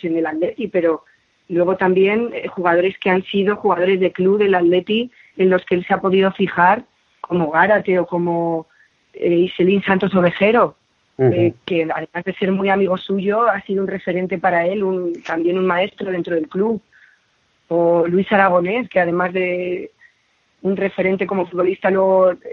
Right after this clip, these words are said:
Speaker 1: él siempre le ha tenido como un maestro en,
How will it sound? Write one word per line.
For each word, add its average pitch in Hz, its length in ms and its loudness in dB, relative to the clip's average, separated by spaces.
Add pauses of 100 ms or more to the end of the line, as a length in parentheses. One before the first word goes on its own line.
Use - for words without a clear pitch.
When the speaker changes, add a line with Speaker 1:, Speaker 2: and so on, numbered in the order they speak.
(160)
Speaker 1:
él 180 260 -4 (100)
siempre 180 600 2 (840)
le 190 260 4
ha 185 100 2
tenido 190 360 2
como 190 200 2
un 190 80 4
maestro 170 680 0
en, 160 320 -2